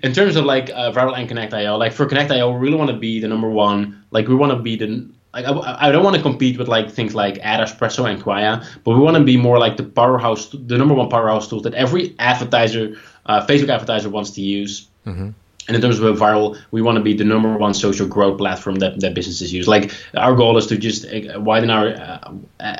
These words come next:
Speaker 1: and there's obviously some things around, but I don't wanna share everything of our stra-, strategy. But, like, I really wanna keep on focusing on these, uh, two platforms, at least for the next two or three years. I wouldn't, I, I don't know about five years. Like, I'm not gonna,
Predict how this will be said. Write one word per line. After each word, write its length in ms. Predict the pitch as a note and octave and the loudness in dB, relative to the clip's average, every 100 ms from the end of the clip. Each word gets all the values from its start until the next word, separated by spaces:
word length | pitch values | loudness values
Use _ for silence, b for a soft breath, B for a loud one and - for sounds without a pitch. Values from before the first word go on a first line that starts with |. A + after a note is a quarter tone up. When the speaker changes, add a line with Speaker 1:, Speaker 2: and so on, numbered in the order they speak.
| - | -14
Speaker 1:
and 240 | - C3 D3 | 0 6 8
there's 160 | D3 | 6
obviously 220 | F3+ F#3+ D#3+ | 4 2 2
some 160 | D3 | 0
things 200 | B2+ B2+ | 0 0
around, 280 | A2+ G#2+ A2 | 0 -2 -2
but 80 | A#2+ | 0
I 100 | A2 | 0
don't 140 | A2+ | 0
wanna 160 | A#2+ A2+ | 0 -4
share 260 | - G2+ | -4 -4
everything 340 | F#2+ G2+ G#2+ G2+ | -4 -4 -4 -2
of 140 | F#2+ | 0
our 100 | G2 | -2
stra-, 360 | F#2 - G#2 F#2 | -2 -6 -6 -6
strategy. 340 | - G2 G2+ | -8 -4 0
But, 140 | G#2+ A2+ | 2 4
like, 140 | A2 | 4
I 20 | |
really 240 | A2+ C#3 C#3+ | 6 6 6
wanna 200 | A#2+ G#2+ | 4 2
keep 160 | B2+ | 0
on 140 | A2 G2+ | -2 -2
focusing 340 | A2 A2 G#2+ | -2 0 0
on 120 | G2+ | 2
these, 280 | G2 G2+ G2+ B B B - | 2 2 0 B B B -4
uh, 380 | G2 G2 F#2+ F#2+ | 0 2 0 0
two 320 | - G#2 G2 | 2 2 4
platforms, 400 | G2+ F#2+ G2+ G2+ | 2 2 0 2
at 60 | |
least 260 | B2+ G3+ - | 4 4 4
for 120 | E3 | 4
the 220 | C#3 B2 B B | 4 0 B B
next 200 | C3 C3 | -4 -4
two 100 | - | 0
or 60 | B2 | -2
three 280 | A2+ A2+ G#2+ | -2 0 2
years. 140 | G2 | 2
I 60 | A2+ | 4
wouldn't, 340 | C#3+ B3+ - | 4 4 2
I, 140 | B2+ - | -6 -4
I 120 | F3+ | 2
don't 80 | A3+ | 4
know 120 | A#3 | 4
about 280 | D3+ A#2 - | 4 2 0
five 280 | A2 A2+ B2 | 0 0 0
years. 240 | B2+ B2+ | -2 -2
Like, 220 | B2+ A#2+ B2+ B | -2 -4 -6 B
I'm 120 | - B2+ | 2 4
not 240 | C#3+ D3 | 4 4
gonna, 320 | C#3 C3 A#2+ | 2 0 -2